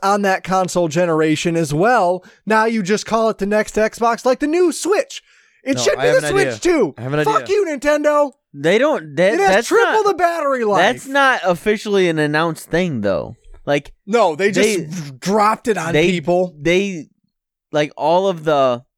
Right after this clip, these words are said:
Speaker 3: the Black Friday bundles that came with Mario Kart, that's how they're offloading those crappy Switches.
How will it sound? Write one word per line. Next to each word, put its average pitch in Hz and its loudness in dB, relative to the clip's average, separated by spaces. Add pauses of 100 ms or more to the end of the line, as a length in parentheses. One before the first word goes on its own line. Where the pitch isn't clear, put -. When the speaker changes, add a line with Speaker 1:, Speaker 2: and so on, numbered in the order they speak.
(420)
Speaker 3:
the 131 -4
Black 143 -2
Friday 156 0
bundles 156 -2
that 151 -2
came 156 -2
with 147 -2
Mario 151 0
Kart, 202 -2 (640)
that's 165 0
how 226 2
they're 208 2
offloading 170 2
those 139 0
crappy 156 -2
Switches. - -4